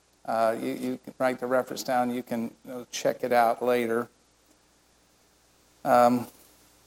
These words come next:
it, certainly in our country and really the world, there's a lot going on today, is there not? It's a lot of weird things, uh, uh, strange things, unsettling things.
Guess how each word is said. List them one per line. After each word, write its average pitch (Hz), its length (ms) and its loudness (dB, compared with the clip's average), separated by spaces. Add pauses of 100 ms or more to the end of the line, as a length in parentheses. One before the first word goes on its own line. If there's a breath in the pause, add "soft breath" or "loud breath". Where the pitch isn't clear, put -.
(580)
it, 123 140 -10
certainly 151 720 2
in 139 220 0
our 139 380 4 (180)
country 160 480 4
and 131 240 2
really 147 220 4
the 131 60 2
world, 151 180 8
there's 151 80 -2
a 156 40 0
lot 151 240 6
going 147 240 2
on 156 180 4
today, 127 300 2
is 131 160 0
there 143 140 2
not? 147 480 4 (720)
It's - 80 -16
a 123 80 0
lot 139 260 8
of 139 120 8
weird 143 280 2
things, 123 340 0
uh, 131 380 6
uh, 120 300 6 (340)
strange 151 400 0
things, 139 320 2
unsettling 135 500 2
things. 127 460 -2